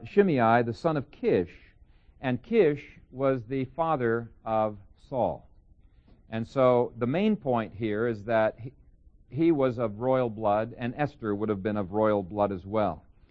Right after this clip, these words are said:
Anyway, it says he was a Benjamite who had been carried away from Jerusalem with the captives who had been captured with Jeconiah, king of Judah, whom Neb-, Nebuchadnezzar, the king of Babylon, had carried away. Just in terms of time frame,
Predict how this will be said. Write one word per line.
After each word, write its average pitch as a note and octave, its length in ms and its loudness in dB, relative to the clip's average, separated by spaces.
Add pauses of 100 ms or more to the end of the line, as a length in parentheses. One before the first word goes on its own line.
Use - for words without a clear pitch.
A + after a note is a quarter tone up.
(100)
Anyway, D#3+ 300 4
it A#2+ 80 2
says C3 180 2
he C3 60 -2
was A2+ 140 -4
a G#2+ 40 -6
Benjamite F#3+ 640 4
who C#3+ 120 -2
had G#2 100 -2
been G#2+ 120 -4
carried F3 340 4
away E3 220 4
from C#3 200 -4
Jerusalem E3 640 0
with B2 120 -6
the - 60 -10
captives E3 600 2
who C3+ 80 -2
had A2 100 0
been G#2 140 -2
captured D3 500 0
with G#2+ 160 -8
Jeconiah, B2 540 -2
king C3 180 -8
of C#3+ 100 -8
Judah, F2+ 400 -6 (320)
whom B2 140 2
Neb-, C3+ 380 2
Nebuchadnezzar, B2 720 0
the G2+ 100 -6
king B2+ 220 -4
of A2 100 -4
Babylon, G#2 480 2
had F#2+ 180 -10
carried G#2 240 -4
away. F#2+ 240 -4
Just C3 220 -10
in C#3 80 -8
terms C3+ 300 -6
of G2+ 120 -18
time C#3 240 -6
frame, C#3+ 400 -8